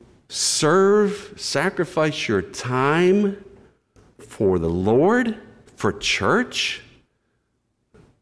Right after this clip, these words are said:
For you being a follower of Jesus Christ, you would make that kind of sacrifice? It makes no sense.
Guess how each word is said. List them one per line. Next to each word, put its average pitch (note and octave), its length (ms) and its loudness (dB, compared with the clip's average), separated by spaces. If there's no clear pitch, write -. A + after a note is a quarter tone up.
For C3 240 0
you C#3+ 300 2
being G3 300 2
a C#3 60 0
follower D#3+ 600 0
of C3 80 -2
Jesus F3 440 -2
Christ, D#3 400 -2
you F#3+ 180 2
would A#3+ 180 2
make D#3 340 0
that F3+ 320 -2
kind E3 360 0
of G#2 120 -2
sacrifice? F#3 840 -4
It G3+ 140 -2
makes G3+ 440 -2
no F#3+ 320 2
sense. - 920 -6